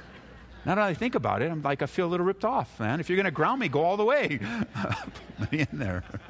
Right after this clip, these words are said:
<laughs> Sanctified. Jesus was set apart for a very specific purpose.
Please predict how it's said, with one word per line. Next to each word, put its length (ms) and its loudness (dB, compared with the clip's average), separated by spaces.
<laughs> 840 -14
Sanctified. 680 0
Jesus 440 2
was 120 2
set 380 2
apart 480 0
for 120 0
a 40 0
very 400 0
specific 640 -4
purpose. 480 -6